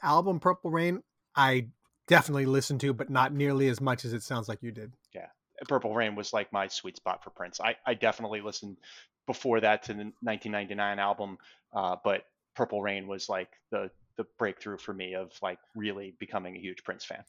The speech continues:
Speaker 1: All right. So why don't we talk about nineteen eighty-four from a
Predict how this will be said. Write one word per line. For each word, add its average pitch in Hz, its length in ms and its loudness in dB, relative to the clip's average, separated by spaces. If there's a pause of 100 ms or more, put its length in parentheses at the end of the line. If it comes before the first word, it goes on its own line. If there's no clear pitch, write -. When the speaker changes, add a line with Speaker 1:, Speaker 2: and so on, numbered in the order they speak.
(160)
Speaker 1:
All 139 120 -2
right. 143 280 0
So 143 560 2 (280)
why 160 280 0
don't 190 100 4
we 185 100 4
talk 160 260 6
about 147 380 4 (440)
nineteen 139 460 0
eighty-four 131 800 2
from 123 200 -2
a 117 280 0